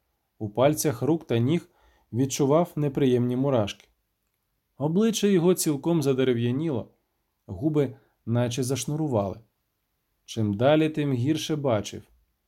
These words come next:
Очі його затягував та заліплював якийсь каламутний слиз. Дегерлун поклав ногу на ногу, заколихав медальйоном.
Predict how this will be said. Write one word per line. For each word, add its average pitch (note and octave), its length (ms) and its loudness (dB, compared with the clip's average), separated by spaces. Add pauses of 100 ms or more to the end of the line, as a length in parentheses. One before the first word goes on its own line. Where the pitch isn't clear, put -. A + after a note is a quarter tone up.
(360)
Очі D#3+ 340 0
його F3 260 4
затягував C#3 760 0
та B2 140 -4
заліплював C#3+ 680 -2
якийсь F3 480 -6
каламутний D3 800 -2
слиз. G#2 560 -8 (1300)
Дегерлун D#3+ 560 2
поклав D3 420 -2
ногу C#3 260 -2
на C#3 180 -2
ногу, D#3 360 -4 (340)
заколихав D3 840 0 (140)
медальйоном. G#2+ 680 -2